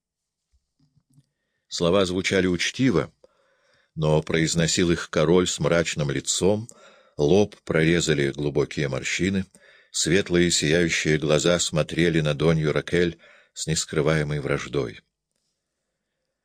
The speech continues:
Он отвёл взгляд от неё, вплотную подошёл к Дону Иегуде и сказал ему в лицо, негромко, но твёрдо напирая на каждое слово, так, чтобы Ракель слышала:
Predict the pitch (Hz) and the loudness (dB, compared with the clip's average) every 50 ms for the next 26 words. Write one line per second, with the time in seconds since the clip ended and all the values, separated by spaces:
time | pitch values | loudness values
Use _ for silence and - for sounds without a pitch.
0 | _ _ _ 104 113 131 131 - 139 147 160 151 143 127 113 101 107 110 123 139 | _ _ _ 0 2 2 2 2 4 4 4 4 4 2 0 0 2 4 4 4
1 | 139 - 135 123 - - 107 107 107 113 110 107 - - 90 85 85 - 101 101 | 4 4 2 2 2 0 0 2 4 4 2 2 0 0 2 2 2 2 2 2
2 | 95 87 80 90 78 85 80 - - 95 90 82 76 73 76 82 78 73 73 71 | 2 2 2 2 2 2 0 2 2 0 0 0 0 0 2 2 2 2 0 -2
3 | 69 67 71 65 71 90 123 139 139 143 139 139 - - - 85 69 82 110 113 | -2 -2 -4 -2 0 0 2 2 2 2 0 0 -2 -2 -2 -2 0 2 0 0
4 | 95 92 90 80 80 71 69 65 69 - - - - 95 110 131 131 123 117 92 | 2 0 0 0 0 0 -2 -4 -6 -6 -4 -2 2 4 4 4 2 2 -2 -2
5 | 80 78 82 101 117 113 - - 95 90 90 87 - - 76 80 107 117 110 98 | 0 2 2 2 2 0 -2 -2 0 0 0 0 -2 0 2 2 2 2 2 0
6 | 107 107 107 92 - 87 76 85 92 98 95 92 95 87 - 95 87 85 80 76 | -2 -4 -4 -2 -2 0 2 2 2 2 2 2 0 -2 0 0 0 0 0 -2
7 | 80 80 - - - - 90 117 127 123 131 - - 101 110 110 - - - 104 | -2 0 0 -2 0 2 2 4 4 2 0 -2 -2 -2 -2 -2 -4 -4 -4 -2
8 | 101 101 95 98 98 - - 82 87 87 - - 73 76 73 - - - 71 71 | 0 2 0 0 0 0 -2 -2 -2 -2 -4 -4 -4 -4 -6 -6 -6 -4 -2 -2
9 | 67 | -2